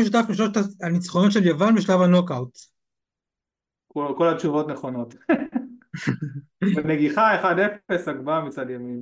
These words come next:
Speaker 2: כן.
Speaker 1: מי
Speaker 2: יאללה.
Speaker 1: כבש את שער הכסף ה-, ההיסטורי בחצי הגמר בין יוון לצ'כיה? את השמות האלה אני לא קורא.
Speaker 2: כן, זה השלישי, דלס. אני זוכר את הכל, אין פה... אני מקווה שלא
Speaker 1: אוקיי.
Speaker 2: ניפול בזה.
Speaker 1: ומי היחידה שסיימה ללא נקודות?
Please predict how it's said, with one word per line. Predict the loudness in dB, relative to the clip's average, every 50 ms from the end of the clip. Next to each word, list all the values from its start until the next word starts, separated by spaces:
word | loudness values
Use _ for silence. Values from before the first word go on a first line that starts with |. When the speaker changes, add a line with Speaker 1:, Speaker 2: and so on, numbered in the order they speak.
| -14 -16
Speaker 2:
כן. | -18 -18 -18 -20 -20 _ _ _ _ _ _ _ _ _ _ _ _ _ _ _ _ _ _ _ _ _ _ _ _ _ -2
Speaker 1:
מי | 2 4 4
Speaker 2:
יאללה. | 4 2 0
Speaker 1:
כבש | 0 0 -2
את | -4 _ _ _ 0 2
שער | 2 2 0
הכסף | -2 -4 0 0 0 0 0 -2 -2 0
ה-, | 0 -2 -2 -4 -10 _ -14 -8
ההיסטורי | -4 -2 -2 -2 -4 -6 -2 2 2 2 4 2 2
בחצי | 0 0 -2 -4 -4 0 2 2
הגמר | 2 2 2 4 4 4
בין | 4 4 4 6
יוון | 4 4 4 4 4 4 4
לצ'כיה? | 4 2 2 2 2 2 2 -2 -8 -8 -8 -10 _ _ _ _ _ _
את | -8 -4
השמות | 0 4 4 4 4 4
האלה | 2 2
אני | 2 2 2
לא | 0 0 0
קורא. | -2 -6 -6 -6 -12 -14 _ _ _ _ _ _ _ _ -2
Speaker 2:
כן, | -2 0 0 -2 -4 -6 -6
זה | -4 -2 -2 -2
השלישי, | -2 0 -2 -2 -2 0 0 0 0 2
דלס. | 0 0 0 0 -2 -4 -6 -12 -14 -10
אני | -6 -6 -4 -2
זוכר | -2 -2 -2 -2 -2
את | -2 -4
הכל, | -6 -4 -2 -2 0 0
אין | -2 -4 -6 -10
פה... | -10 -10 -8 -8 -6 -6 -6 -6 -6 -8 -10 -12 -14 -16 -18 -20 -20
אני | -18 -14 -12 -10
מקווה | -10 -10 -8
שלא | -6 -4 -4
Speaker 1:
אוקיי. | -4 -4 -4
Speaker 2:
ניפול | -4 -4 -4 -6
בזה. | -6 -6 -10 -10 _ _ _ _ _ _ _ _ _ _ _ _ _ _ _ _ _ _ _ _ _ _ -4
Speaker 1:
ומי | 0 2 6 6 6 6 6
היחידה | 4 4 4 2 0 0 0 -2 0 2 2 0
שסיימה | 0 -4 -2 0 2 2 4 4
ללא | 4 4 4 2 0
נקודות? | 0 0 2 4 4 4 2